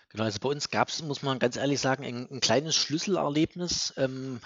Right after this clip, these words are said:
im Jahr zweitausendachtzehn, neunzehn, so um die Jahreswende. Ähm, jetzt sagen wir so, bis dahin waren wir so, d-, also die M T M lief spitzenmäßig. Wir haben, wir haben Produkte, wir sind an sich mit unserem Produkt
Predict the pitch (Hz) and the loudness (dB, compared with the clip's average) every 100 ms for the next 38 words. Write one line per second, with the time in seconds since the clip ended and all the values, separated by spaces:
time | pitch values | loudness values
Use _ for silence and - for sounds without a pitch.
0 | - 123 117 123 - - 120 131 127 123 | -10 -6 -2 -2 -2 -2 0 0 0 -2
1 | - - - - 135 120 160 190 190 202 | -8 -8 -6 -8 -8 -8 -6 -4 -4 -8
2 | 240 _ - - 120 120 135 151 - 143 | -12 _ -14 -10 -4 -4 -4 -6 -4 -4
3 | 156 170 170 - - - - - 123 127 | -2 -2 -4 -16 -20 -20 -18 -2 0 0
4 | 131 104 _ _ _ _ _ _ _ 113 | -6 -10 _ _ _ _ _ _ _ -6
5 | 113 113 113 120 - - 113 123 113 110 | -2 0 -2 -4 -6 4 4 4 0 -4
6 | 113 120 _ - - - - - _ _ | -6 -6 _ -20 -18 -20 -20 -20 _ _
7 | _ _ _ _ _ - 98 117 117 131 | _ _ _ _ _ -10 -6 -2 -2 0
8 | 139 117 170 175 - - _ 160 139 160 | 2 2 0 -6 -12 -20 _ -4 0 0
9 | - - - - 175 - 165 151 151 151 | -2 -8 -4 -2 -2 -2 -2 0 0 -2
10 | 127 127 117 135 135 - _ 120 131 139 | -2 0 0 -2 -12 -20 _ 4 4 2
11 | 143 170 180 147 127 143 127 147 151 147 | -2 -2 0 0 2 0 0 -2 -2 -6
12 | 135 131 127 151 - - | -4 -4 -4 -6 -8 -14